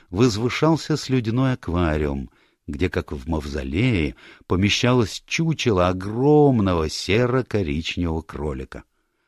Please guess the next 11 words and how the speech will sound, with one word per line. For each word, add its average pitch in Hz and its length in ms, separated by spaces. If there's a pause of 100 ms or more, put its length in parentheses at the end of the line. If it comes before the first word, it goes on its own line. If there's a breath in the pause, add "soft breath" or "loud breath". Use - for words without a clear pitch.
(140)
Почти - 420
всё 95 220
дно 85 280
аквариума, 78 800 (280 loud breath)
видимо, 87 460 (180 soft breath)
на 87 180
счастье, - 800 (380 soft breath)
было 139 320
засыпано 135 680
мелкими 113 480
монетами, 127 760